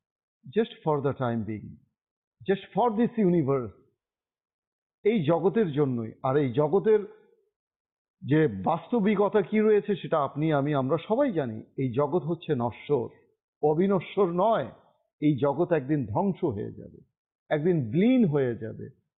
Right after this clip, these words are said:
ফানা হয়ে যাবে, নিশ্চিহ্ন হয়ে যাবে। সুতরাং এখানে ধন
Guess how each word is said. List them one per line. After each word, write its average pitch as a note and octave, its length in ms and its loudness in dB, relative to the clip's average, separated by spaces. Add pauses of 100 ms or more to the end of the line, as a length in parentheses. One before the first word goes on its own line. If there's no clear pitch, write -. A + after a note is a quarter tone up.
(160)
ফানা C4 340 2
হয়ে D3 300 2
যাবে, A#2 260 -2
নিশ্চিহ্ন B3+ 640 0
হয়ে D3+ 260 2
যাবে। A2+ 280 -8 (420)
সুতরাং F3 380 2
এখানে D3 420 -2 (1400)
ধন D3+ 440 0